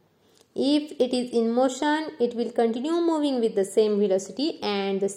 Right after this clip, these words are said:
same direction. आणि तिला गती असेल तर ती एकाच वेगाने आणि त्या दिशेने सतत पुढे पुढे जात राहते. ओके? You have learned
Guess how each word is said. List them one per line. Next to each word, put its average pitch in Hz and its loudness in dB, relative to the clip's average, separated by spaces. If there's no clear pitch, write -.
same 247 4
direction. 175 -2
आणि 247 4
तिला 277 4
गती 285 6
असेल 302 4
तर 262 2
ती - -4
एकाच 285 4
वेगाने 226 4
आणि 233 0
त्या 240 4
दिशेने 208 0
सतत 233 0
पुढे 208 4
पुढे 196 2
जात 202 2
राहते. 208 2
ओके? 285 -2
You 294 4
have 330 4
learned 294 4